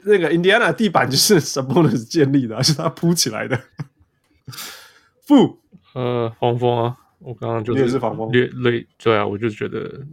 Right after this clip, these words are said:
Speaker 2: they have a better shot，就是，yeah，他们的状况，我，我，我，我感觉他们的状况比较好，虽然可能没有，yeah。
Speaker 1: 没有人要赌那个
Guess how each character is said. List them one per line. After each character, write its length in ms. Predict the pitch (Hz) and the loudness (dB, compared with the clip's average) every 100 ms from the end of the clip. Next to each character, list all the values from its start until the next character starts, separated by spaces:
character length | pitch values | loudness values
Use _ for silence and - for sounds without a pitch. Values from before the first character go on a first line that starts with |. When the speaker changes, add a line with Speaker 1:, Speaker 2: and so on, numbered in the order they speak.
| - | -10
Speaker 2:
they 100 | 127 | -6
have 180 | 107 110 | -4 -4
a 60 | 107 | -6
better 240 | - 110 | -10 -10
shot， 240 | 113 - - - | -10 -14 -16 -12
就 120 | 110 | -12
是， 280 | 110 107 131 _ _ _ _ _ _ _ _ - | -10 -12 -14 _ _ _ _ _ _ _ _ -12
yeah， 180 | 127 117 - _ | -12 -12 -16 _
他 100 | 117 | -10
们 140 | 104 | -8
的 260 | 107 117 131 _ _ _ | -8 -8 -12 _ _ _
状 180 | - 104 | -6 -6
况， 220 | - - _ | -8 -18 _
我， 120 | 123 | -4
我， 280 | 120 - - _ _ | -2 -4 -10 _ _
我， 100 | - _ _ _ _ _ - | -20 _ _ _ _ _ -2
我 140 | 120 - | -2 0
感 280 | - 104 101 | -4 -4 -4
觉 180 | 113 104 | -2 0
他 100 | 113 | 0
们 120 | 104 | -2
的 80 | 104 | -4
状 180 | 107 101 | -6 -8
况 140 | 101 | -8
比 80 | - | -8
较 80 | - | -8
好， 100 | 110 | -8
虽 160 | 110 | -8
然 80 | 101 | -8
可 100 | 110 | -10
能 140 | 110 | -12
没 100 | 107 127 | -14 -16
有， 120 | 127 - | -18 -18
yeah。 140 | 135 - _ _ _ _ _ _ _ - | -20 -20 _ _ _ _ _ _ _ -6
Speaker 1:
没 120 | 139 | 0
有 80 | 147 | 0
人 160 | 127 | 2
要 180 | 143 143 | 2 2
赌 320 | 143 - 104 110 | 0 -10 -10 -8
那 100 | 123 | -8
个 340 | 117 113 - | -6 -8 -10